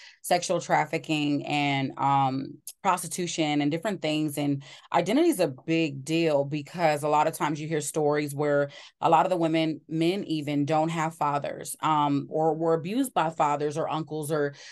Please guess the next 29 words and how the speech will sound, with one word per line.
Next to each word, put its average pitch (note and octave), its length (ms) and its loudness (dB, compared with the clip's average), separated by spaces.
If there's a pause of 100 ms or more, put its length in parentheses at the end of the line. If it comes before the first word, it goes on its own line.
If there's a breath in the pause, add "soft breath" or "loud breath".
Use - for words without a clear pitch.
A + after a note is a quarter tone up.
(200 loud breath)
men F#3+ 320 2
in F#3 80 -2
their E3+ 180 4
lives, D#3+ 360 4
like, D#3+ 160 0
dominant E3+ 480 0
roles D#3+ 260 0
in F3 80 -2
their D3 140 -2
lives C#3+ 400 0
where D3+ 160 -2
they D3+ 240 -2
just D#3+ 480 -2
experience G#3+ 480 -2
a C4+ 40 2
lot A#3+ 140 2
of A3+ 140 2
abandonment. D#3 920 -2
And D3+ 100 -2
I D#3 60 0
think D#3 220 -2
a D3+ 60 2
lot D3 200 4
of D#3 80 0
that C#3+ 240 0
shapes D#3 480 -4 (380 loud breath)
identity E3+ 420 0
because D#3+ 380 -2
w-, D3 180 -6